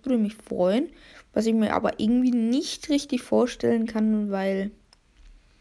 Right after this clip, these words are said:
wär komisch. Aber war ziemlich nice, also Grüße gehen jetzt schon an dich raus, wenn du das Video irgendwann mal siehst.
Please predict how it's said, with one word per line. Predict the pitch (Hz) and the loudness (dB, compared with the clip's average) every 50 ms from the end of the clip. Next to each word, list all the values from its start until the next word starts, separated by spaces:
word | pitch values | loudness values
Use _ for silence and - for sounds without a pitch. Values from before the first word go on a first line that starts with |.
| _ _ - - - - | _ _ -20 -20 -10 -6
wär | - 202 214 220 | 0 2 2 2
komisch. | 220 - 240 240 240 220 226 233 226 - - - - - - - - - - - - - _ _ _ _ _ - - - - - - - 277 302 - - - | 2 2 2 2 4 2 0 0 -4 -8 -16 -20 -20 -20 -20 -20 -20 -20 -20 -20 -20 -20 _ _ _ _ _ -20 -20 -20 -20 -20 -20 -20 -18 -18 -16 -10 -4
Aber | 277 240 208 196 196 202 202 214 226 220 - - - - - - - - - - | -2 0 2 2 2 0 0 -2 -4 -6 -12 -20 -20 -18 -18 -18 -20 -20 -4 0
war | - 370 | 2 2
ziemlich | 381 - 370 339 320 302 | 2 2 0 0 0 0
nice, | 285 262 277 302 311 311 - - | 0 0 0 0 -2 -2 -4 -4
also | - - 262 262 262 262 262 254 254 254 - - - _ _ - - - _ _ _ - - - - - | -4 -4 -2 -2 -2 -2 -2 -2 -4 -6 -10 -18 -20 _ _ -20 -20 -20 _ _ _ -20 -20 -20 -16 -4
Grüße | - - 277 277 - 247 | 0 0 0 0 0 0
gehen | 233 247 247 240 233 | 0 2 2 2 0
jetzt | 247 247 - | -2 -4 -4
schon | - 254 240 | -4 -2 0
an | 233 226 220 | 0 0 0
dich | 226 247 240 - - | 0 -2 -4 -4 -2
raus, | 247 247 240 - - | -2 -2 -2 -2 -2
wenn | 226 220 | -2 -2
du | 220 220 | 0 0
das | 214 214 214 - | -2 -4 -4 -6
Video | - 233 247 240 233 240 | -6 -6 -6 -4 -6 -4
irgendwann | - 233 226 233 226 226 220 226 | -4 -4 -4 -4 -2 -2 -2 -4
mal | 226 226 | -4 -4
siehst. | 226 247 254 359 - - | -2 -2 -2 -2 -4 -8